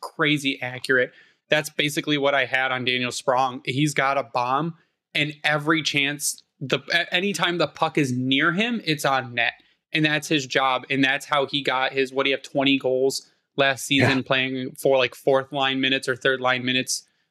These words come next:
Speaker 1: with the, uh, Kraken. I mean, Daniel Sprong is, again, one of those guys where you hope that offense keeps going because depth scoring is a really big problem for the team.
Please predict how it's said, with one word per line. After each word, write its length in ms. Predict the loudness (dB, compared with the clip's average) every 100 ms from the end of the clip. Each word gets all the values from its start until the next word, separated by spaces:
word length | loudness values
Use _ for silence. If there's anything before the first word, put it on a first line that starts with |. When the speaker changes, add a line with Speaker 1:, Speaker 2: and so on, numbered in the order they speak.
| _
Speaker 1:
with 200 | 0 0 0
the, 180 | 0
uh, 180 | 2 0
Kraken. 600 | 0 -2 0 0 0 -2 -10 _ _ _ 0
I 60 |
mean, 180 | 2 2
Daniel 320 | 0 0 0
Sprong 680 | -2 -2 0 0 0 -2 -4 -2
is, 520 | 0 0 -2 -6 -8 -4
again, 340 | -2 0 0
one 120 | 0 0
of 80 |
those 220 | 0 -2 0
guys 360 | 0 0 0
where 100 | 0
you 160 | 0 0
hope 300 | 0 0 0
that 180 | -2 -2
offense 420 | -2 0 0 -2 -4
keeps 300 | -6 -6 -2
going 520 | 2 4 2 0 -2
because 500 | -4 -2 0 0 0 -10 _ _ _ -6
depth 280 | 0 0 -2
scoring 560 | -8 -2 2 4 2 0
is 120 | -2
a 60 | -4
really 520 | 0 2 2 0 -2 -6 -2
big 260 | -2 -2
problem 480 | -2 2 4 2 0
for 120 | 0
the 100 | 0
team. 400 | -2 0 0 -2